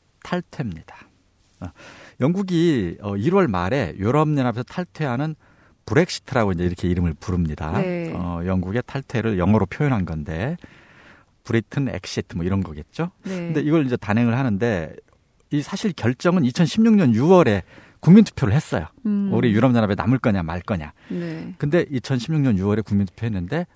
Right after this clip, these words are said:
Speaker 1: 탈퇴하자. 이렇게 결정이 일단 된 겁니다.
Speaker 2: 음.
Speaker 1: 그로부터 지금 삼 년 칠 개월 만에, 어, 지금 브렉시트, 어, 탈퇴를 단행을 한 거예요. 그리고 올해 십이월 삼십일 일이 되면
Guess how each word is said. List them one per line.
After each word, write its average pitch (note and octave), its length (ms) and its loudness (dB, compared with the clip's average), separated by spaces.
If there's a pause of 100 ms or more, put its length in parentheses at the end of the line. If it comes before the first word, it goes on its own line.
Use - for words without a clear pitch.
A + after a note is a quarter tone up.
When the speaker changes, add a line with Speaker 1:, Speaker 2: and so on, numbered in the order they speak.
(560)
Speaker 1:
탈퇴하자. - 680 -12
이렇게 - 400 -6
결정이 E2 400 -10
일단 F2 320 -10
된 F#2+ 200 -6
겁니다. D#2+ 380 -8
Speaker 2:
음. F3 260 -10 (200)
Speaker 1:
그로부터 C#3 440 4
지금 G2+ 220 0
삼 G3 340 4
년 E3 200 2
칠 - 240 -4
개월 E3 320 4
만에, F2+ 500 -2 (440)
어, D#2+ 480 -12 (240)
지금 F2 220 -8
브렉시트, F2+ 600 -6 (320)
어, - 160 -8
탈퇴를 - 400 -10
단행을 D#2 460 -4
한 C3+ 300 -6
거예요. G2+ 360 -6 (540)
그리고 C#3 240 -6
올해 F#3 300 6
십이월 G#3+ 460 2
삼십일 C3 520 -4
일이 C3+ 160 -2
되면 G#2+ 380 -4